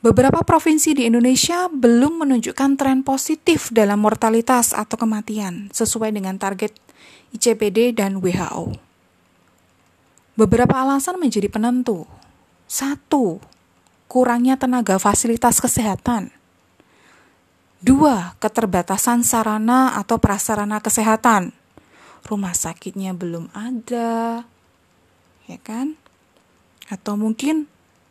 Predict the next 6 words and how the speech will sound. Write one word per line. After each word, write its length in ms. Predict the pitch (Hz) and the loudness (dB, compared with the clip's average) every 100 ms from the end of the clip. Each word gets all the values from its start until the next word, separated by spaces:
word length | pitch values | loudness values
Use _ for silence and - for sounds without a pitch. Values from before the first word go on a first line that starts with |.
| _ _ _ _ _ _ _ - | _ _ _ _ _ _ _ -12
sarana 720 | - 196 180 185 190 190 180 | -6 -4 -2 -4 -4 -4 -6
untuk 400 | 185 185 180 - | -6 -10 -10 -10
rumah 160 | 185 180 | -10 -6
sakit 400 | - 175 185 202 | -6 -8 -12 -12
yang 240 | 180 175 | -12 -10
lebih 400 | 170 180 170 165 | -12 -10 -10 -12